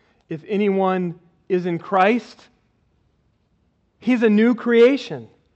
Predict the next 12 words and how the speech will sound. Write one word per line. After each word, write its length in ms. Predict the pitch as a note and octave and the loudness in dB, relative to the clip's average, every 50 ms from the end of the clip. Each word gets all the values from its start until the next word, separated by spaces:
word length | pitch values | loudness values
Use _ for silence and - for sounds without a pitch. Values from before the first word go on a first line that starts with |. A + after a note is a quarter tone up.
| _ _ _ _ _ _ _ _ _ _ _ _ _ _ _ _ _ _ _ _ _ _ _ _ _ _ _ _ _ _ _ _ _ _ _ _ _ _ _ _ _ _ | _ _ _ _ _ _ _ _ _ _ _ _ _ _ _ _ _ _ _ _ _ _ _ _ _ _ _ _ _ _ _ _ _ _ _ _ _ _ _ _ _ _
So 160 | _ - A3 | _ -6 -4
everyone 560 | F#3 G#3 B3 C4+ D4+ C#4+ A#3 G#3+ G#3 G3 F#3 | -2 -2 -2 0 0 -2 0 0 0 0 -2
who 120 | E3 F3+ F3+ | -4 -6 -8
trusts 520 | - - - - G#3+ A3+ A3+ A3+ - - | -10 -14 -4 0 0 0 0 -2 -8 -10
in 100 | F3+ E3 | -10 -10
Christ, 580 | - - - G3 F#3+ F#3 F3+ D#3 - - C#3+ C#3 | -10 -8 -6 -4 -4 -2 -4 -6 -10 -16 -12 -6
death 360 | F#3 F#3 G3 F#3+ F3 D#3+ - _ _ _ _ _ _ _ _ _ _ _ _ _ _ _ _ _ _ _ | -4 -2 -2 -2 -2 -4 -10 _ _ _ _ _ _ _ _ _ _ _ _ _ _ _ _ _ _ _
dies 640 | A3 G#3 G#3 G#3 G#3 G#3+ G#3+ A3+ A3 G#3 - - _ _ _ _ _ _ | -4 -4 -2 -2 -4 -4 -4 -4 -6 -10 -14 -20 _ _ _ _ _ _
with 380 | D#3+ E3 F3 F#3+ G3+ G3 - _ _ _ _ _ _ | -8 -6 -4 -4 -4 -6 -10 _ _ _ _ _ _
Christ 680 | - - - F#3 E3+ E3 D#3+ D3+ D3 - - _ _ _ _ _ _ _ _ _ | -20 -10 -6 -6 -4 -4 -6 -8 -12 -18 -20 _ _ _ _ _ _ _ _ _
to 120 | - F#3 E3+ | -12 -10 -10
themselves. 640 | D#3 D3+ D3 D3 - D#3+ D3 C#3 C3+ B2 B2 _ | -8 -10 -10 -10 -10 -10 -10 -8 -10 -12 -14 _